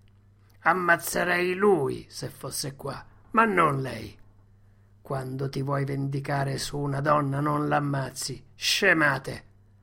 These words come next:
Vai per la bellezza. Le apri le narici, le ritagli le orecchie come a una scrofa." "Per Dio, questo è." "Tientela per te, la tua opinione.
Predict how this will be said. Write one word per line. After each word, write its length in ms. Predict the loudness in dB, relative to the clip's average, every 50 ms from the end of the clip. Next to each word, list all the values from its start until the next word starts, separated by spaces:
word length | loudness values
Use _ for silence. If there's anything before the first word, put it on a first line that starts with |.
| _ -20 -20 -14
Vai 380 | -10 -6 -6 -4 -4 -6 -8 -8
per 280 | -6 -6 -6 -6 -6
la 200 | -8 -6 -6 -6
bellezza. 800 | -6 -4 -4 -2 -2 -2 -2 -4 -6 -10 -10 -10 -10 -10 -10 -12 -18 -20 -20 _ -20 -20 _ _ _ _ _ _ _
Le 240 | -10 -8 -4 -4 -2
apri 400 | -2 -2 -4 -4 -4 -4 -4 -2
le 160 | -2 -2 -2
narici, 600 | -2 -4 -4 -4 -4 -4 -4 -6 -8 -8 -10 -18 -20 _ _ _ _ _ _ _ _ -14
le 280 | -10 -8 -6 -4 -4 -4
ritagli 580 | -4 -4 -4 -4 -4 -4 -2 -4 -4 -4 -2
le 160 | -2 -2 -2 -2
orecchie 520 | -2 -2 -2 -4 -6 -8 -8 -6 -6 -4
come 260 | -4 -4 -2 2 2
a 120 | 4 4 2
una 260 | 2 0 0 -2 -2
scrofa." 840 | -2 -4 -6 -6 -8 -8 -6 -6 -6 -6 -6 -8 -10 -12 -12 -14 -14 -18 -20 _ _ _ _ _ _ _ _ _ -14 -4
"Per 340 | 2 4 4 4 4 2 -4
Dio, 320 | -4 -4 -2 0 -2 -2
questo 480 | 0 0 -2 -2 -2 -2 0 2 4 6
è." 300 | 6 6 6 4 0 -6 -18 -20 _ _ _ _ _ _ _ _ _ _ _ _
"Tientela 720 | -8 -6 -6 -6 -6 -6 -8 -10 -12 -12 -10 -8 -6 -6 -6
per 300 | -6 -6 -6 -6 -8 -10
te, 300 | -12 -12 -12 -12 -12 -14 _ -14
la 200 | -12 -12 -12 -10
tua 280 | -12 -12 -12 -12 -12
opinione. 800 | -12 -12 -12 -14 -14 -12 -12 -12 -12 -12 -12 -12 -12 -12 -14 -16